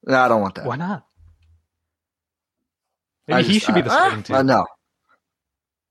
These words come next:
Speaker 1: Uh, Jeezy's, Jeezy's excited about this. I, forty-three's been good, man. I know Jeezy's making everyone buy forty-three jerseys. He shouldn't be the starting two.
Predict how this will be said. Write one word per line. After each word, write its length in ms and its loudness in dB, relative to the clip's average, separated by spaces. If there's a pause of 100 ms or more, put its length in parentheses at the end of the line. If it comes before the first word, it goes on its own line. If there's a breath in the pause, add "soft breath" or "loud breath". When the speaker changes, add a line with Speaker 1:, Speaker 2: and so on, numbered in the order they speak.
(480)
Speaker 1:
Uh, 120 2
Jeezy's, 560 0
Jeezy's 280 2
excited 380 2
about 240 -4
this. 260 -6
I, 140 2 (480)
forty-three's 720 -2
been 160 2
good, 200 2
man. 220 -6
I 60 2
know 180 2
Jeezy's 480 0
making 300 0
everyone 300 2
buy 200 2
forty-three 500 0
jerseys. 460 -6 (1120 soft breath)
He 120 -4
shouldn't 280 0
be 60 2
the 80 2
starting 300 0
two. 280 -6